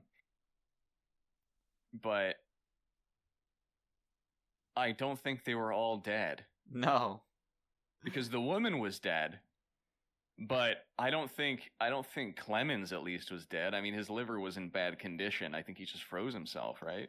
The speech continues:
Speaker 1: He had himself frozen.
Speaker 2: Wh-, what he's, what Crusher said about him was that he was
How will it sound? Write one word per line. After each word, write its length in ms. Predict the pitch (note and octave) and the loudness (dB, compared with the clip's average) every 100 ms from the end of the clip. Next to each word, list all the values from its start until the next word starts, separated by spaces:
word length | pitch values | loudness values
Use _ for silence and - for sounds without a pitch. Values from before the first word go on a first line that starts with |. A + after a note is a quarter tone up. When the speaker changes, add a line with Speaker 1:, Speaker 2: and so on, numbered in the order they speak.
| - - | -8 -4
Speaker 1:
He 60 | |
had 60 | G#2+ | -4
himself 320 | G#2 G2+ F#2 | -4 -6 -6
frozen. 380 | G#2+ A#2 D3 - - - | -4 -6 -6 -12 -18 -8
Speaker 2:
Wh-, 380 | A#2+ - A2+ - | -6 -4 -4 -2
what 160 | E3 F#3 | 4 4
he's, 220 | - - | 4 0
what 260 | D#3+ F3+ - _ _ _ - | 4 4 4 _ _ _ -2
Crusher 420 | - E3 - D3 | 6 6 6 0
said 260 | - C#3+ C3+ | 4 6 6
about 320 | G#2+ G#2+ G#2 | 8 10 10
him 360 | G#2 G2+ F#2 - | 6 0 -4 -6
was 280 | F#2 G2 - | -2 -2 6
that 260 | G2 G2 | 8 8
he 140 | G2+ G#2 | 4 0
was 360 | G2+ F#2+ - | 2 2 -2